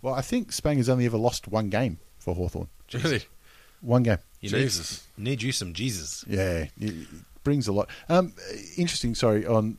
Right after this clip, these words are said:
Speaker 1: Hawthorn last week, if, uh, they dropped Frawley for Spanger, that would have been the premiership side running out again.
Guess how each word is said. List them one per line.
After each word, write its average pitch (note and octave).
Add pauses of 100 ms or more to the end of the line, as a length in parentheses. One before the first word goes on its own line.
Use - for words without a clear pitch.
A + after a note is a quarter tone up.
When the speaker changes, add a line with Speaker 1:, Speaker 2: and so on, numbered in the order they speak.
Speaker 1:
Hawthorn A#2
last A#2+
week, F#2+
if, - (200)
uh, A2
they G#2+
dropped -
Frawley A#2+
for -
Spanger, G#2+ (440)
that A2
would A2
have G2
been G#2
the G2+
premiership A#2
side F#2+
running G2+
out G2+
again. F2